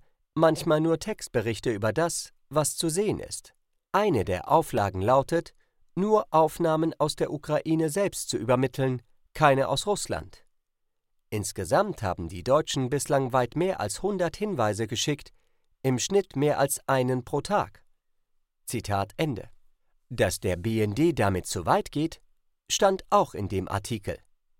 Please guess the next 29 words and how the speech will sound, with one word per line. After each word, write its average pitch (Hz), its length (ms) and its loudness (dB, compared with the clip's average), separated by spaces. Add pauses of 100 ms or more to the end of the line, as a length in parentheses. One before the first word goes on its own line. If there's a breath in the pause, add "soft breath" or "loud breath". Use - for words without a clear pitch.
Zitat: 113 640 -2 (880)
"Scholz - 420 2
geht 117 180 -2
mit 107 160 -2
der 92 100 0
neuen 160 340 2
Praxis - 640 -2
ein 143 200 0
erhebliches 131 840 -4
Risiko 113 400 -2
ein. - 300 -8 (640)
Er 151 120 6
bewegt 190 440 2
sich - 260 -4
entlang 127 420 2
einer 151 240 2
politischen 135 640 -4
Kontaktlinie, 139 880 -2 (540)
deren 95 260 -2
genauer 120 440 2
Verlauf 110 500 2
nicht 127 220 -4
bekannt 185 380 -2
ist. - 360 -12 (640)
Allein 185 420 2
der 113 140 6
russische 139 460 -2
Präsident 117 560 -2
entscheidet, 139 560 0